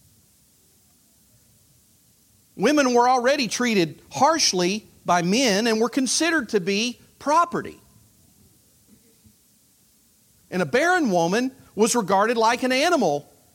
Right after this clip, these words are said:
that couldn't have young. Their value is tied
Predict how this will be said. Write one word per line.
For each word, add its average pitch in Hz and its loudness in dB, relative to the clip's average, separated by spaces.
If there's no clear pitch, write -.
that 175 -4
couldn't 214 -2
have 170 -2
young. 139 -4
Their 202 0
value 262 0
is 233 -4
tied 254 -2